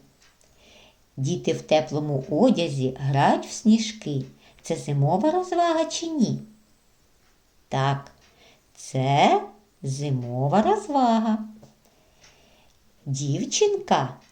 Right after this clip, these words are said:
в літньому одязі поливає квіти. Це зимова розвага чи ні?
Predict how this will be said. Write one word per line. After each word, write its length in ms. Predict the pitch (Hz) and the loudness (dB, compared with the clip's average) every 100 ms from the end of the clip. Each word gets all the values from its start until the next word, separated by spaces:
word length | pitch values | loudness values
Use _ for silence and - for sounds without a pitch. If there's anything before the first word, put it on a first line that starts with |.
| _ _ | _ _
в 80 | 151 | -6
літньому 640 | 143 147 139 170 180 190 - 220 | -4 -4 -4 -2 2 2 2 4
одязі 440 | 170 143 147 139 131 | 4 2 -4 -4 -8
поливає 800 | - 131 127 127 127 156 320 | -4 -2 -2 -2 0 0 0
квіти. 600 | - - 226 196 - 180 - - - - | -2 0 2 2 -2 -8 -8 -20 -20 -20
Це 180 | - 165 | -4 -2
зимова 560 | 151 151 147 190 359 403 | 0 -2 0 2 4 2
розвага 580 | 392 349 302 233 185 196 | 2 2 2 4 2 -2
чи 280 | - 370 | -2 0
ні? 240 | 294 151 | 2 0